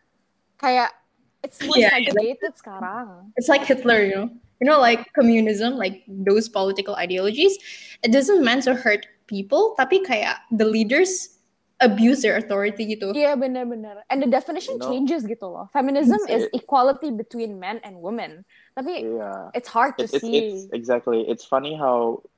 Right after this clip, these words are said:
Speaker 3: women, yeah, not, not all, not all, but
Speaker 1: Not
Speaker 3: some
Speaker 1: all,
Speaker 3: yang,
Speaker 1: definitely not all.
Speaker 3: yang
Speaker 2: You
Speaker 3: sama,
Speaker 2: mean
Speaker 3: some,
Speaker 2: feminazi?
Speaker 3: some yang, some yang support feminism. Itu
Speaker 1: Feminazi.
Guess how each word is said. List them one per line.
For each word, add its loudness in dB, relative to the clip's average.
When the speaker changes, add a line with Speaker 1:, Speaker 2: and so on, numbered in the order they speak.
Speaker 3:
women, -8
yeah, 0
not, -4
not -4
all, 0
not -20
all, -16
but -12
Speaker 1:
Not -2
Speaker 3:
some -
Speaker 1:
all, -6
Speaker 3:
yang, -14
Speaker 1:
definitely -10
not -16
all. -14
Speaker 3:
yang -6
Speaker 2:
You -20
Speaker 3:
sama, 0
Speaker 2:
mean 0
Speaker 3:
some, -2
Speaker 2:
feminazi? 2
Speaker 3:
some 0
yang, -8
some -6
yang -14
support -12
feminism. -20
Itu -14
Speaker 1:
Feminazi. -8